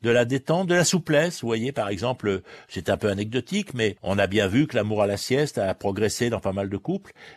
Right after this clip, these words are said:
euh, et que le, par contre, ils travaillaient le soir. Bon, ben, c'est plus difficile à faire au bureau. Donc, si vous voulez, je prends cet exemple parce que ça entraîne aussi un mélange des temps et des espaces.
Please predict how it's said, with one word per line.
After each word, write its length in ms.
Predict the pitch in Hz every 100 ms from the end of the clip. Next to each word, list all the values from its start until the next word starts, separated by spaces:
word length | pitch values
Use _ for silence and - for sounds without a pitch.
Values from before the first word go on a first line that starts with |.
| -
euh, 140 | 104 98
et 60 |
que 120 | 110
le, 280 | 107 101 101
par 200 | - -
contre, 200 | 151 156
ils 60 | 110
travaillaient 240 | 98 117
le 40 | 127
soir. 400 | 170 165 143 - - -
Bon, 100 | 107 104
ben, 120 | 104
c'est 140 | 110
plus 160 | - 113
difficile 400 | 98 98 151 135
à 60 |
faire 160 | - 120
au 60 | 120
bureau. 300 | 117 104 -
Donc, 140 | 113 117
si 120 | 131
vous 140 | 139
voulez, 180 | 135 151
je 80 | 143
prends 120 | -
cet 100 | -
exemple 300 | 143 170 185
parce 160 | 147 -
que 200 | 147 135
ça 300 | - - 151 165
entraîne 360 | 170 - 180
aussi 200 | 165 -
un 80 | 143
mélange 440 | 170 190 196 160
des 120 | 139 123
temps 160 | 147
et 40 | 135
des 200 | 120 117
espaces. 580 | - - 165 - -